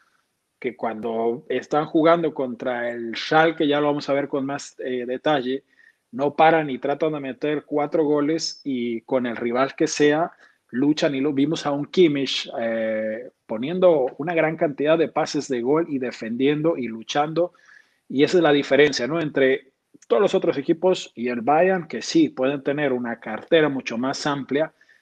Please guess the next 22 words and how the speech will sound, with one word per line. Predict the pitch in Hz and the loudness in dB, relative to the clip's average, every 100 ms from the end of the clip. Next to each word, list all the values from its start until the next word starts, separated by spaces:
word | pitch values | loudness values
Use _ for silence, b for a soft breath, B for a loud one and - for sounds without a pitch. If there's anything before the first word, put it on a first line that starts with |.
| _ | _
pero | - 127 | -2 2
lo | 127 | 0
que | - 143 | 2 2
han | 160 | 2
conseguido | 160 175 - 147 147 170 151 | 2 0 0 0 4 6 6
en | 131 | 2
la | 127 | -4
institución | 123 - 123 - 135 - 160 160 139 107 _ _ _ | -8 -10 -10 -6 -6 2 4 4 0 -8 _ _ _
de | 127 120 | -8 -2
Múnich, | 143 185 190 - - b b b _ | 0 2 2 0 -6 b b b _
de | 120 135 - _ _ | 0 0 0 _ _
ponerlos | - 135 170 190 180 | -2 2 6 6 4
a | 156 | 2
todos | 156 165 - | 4 4 4
en | - | -4
ese | 156 165 175 | -4 -4 -4
canal | 143 156 160 156 | -4 -2 -4 -4
de | 135 135 | -2 -2
que | - 147 | 0 -2
no | 151 135 160 190 - | -2 -4 -2 -4 -4
hay | 139 156 160 | -2 0 0
partido | - 139 - - 151 160 165 170 | 0 -2 -2 -2 2 2 0 -2